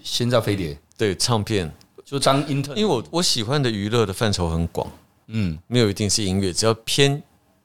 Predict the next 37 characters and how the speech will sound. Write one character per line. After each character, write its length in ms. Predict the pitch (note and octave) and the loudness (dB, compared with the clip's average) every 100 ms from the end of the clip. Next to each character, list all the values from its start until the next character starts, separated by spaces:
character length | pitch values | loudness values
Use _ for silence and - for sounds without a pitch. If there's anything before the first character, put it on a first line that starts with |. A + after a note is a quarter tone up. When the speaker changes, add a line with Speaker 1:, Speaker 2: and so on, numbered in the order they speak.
| - | -2
Speaker 2:
只 100 | C3 | 2
要 80 | C3 | 2
是 140 | - - _ _ - | 0 -6 _ _ 0
在 160 | D#3+ | 2
娱 260 | B2+ A#2 A2+ | 2 -2 -2
乐 180 | C3+ B2 | 2 2
项 220 | - A2 | 2 0
目 200 | G#2+ E2+ | 0 -2
我 40 | |
都 160 | D2 F#2 | -2 0
喜 220 | E2+ B1 | 0 -2
欢。 260 | - - - - - - - - | -8 -12 -12 -16 -20 -20 -20 -8
然 120 | G#2+ | -4
后 80 | A#2+ | 2
后 80 | B2+ | 2
来 80 | |
退 220 | A2+ - A#2+ | 0 -2 -2
伍 120 | F2 | 0
就 140 | A2 | 0
有 60 | F2+ | 0
机 180 | - G2+ | 0 0
会 100 | F#2+ | 0
去 140 | F#2 | 0
当 260 | F2+ F#2 F2+ | 2 2 2
编 240 | F2+ E2+ | 0 0
剧， 320 | F2 F#2 D2 - | 0 -2 -2 -2
写 260 | - G2 | -2 0
了 100 | G2+ | 2
一 120 | A#2 | 0
年 120 | A2+ G#2 | 0 0
《欢 100 | A2 | 0
乐 60 | G#2 | 0
一 80 | |
百 180 | G2+ F#2 | 0 -2
点》， 180 | F2 D#2 | 0 -2
就 80 | F#2+ | -2
被 500 | - G#2 F#2 E2+ D#2 | 2 2 4 0 -6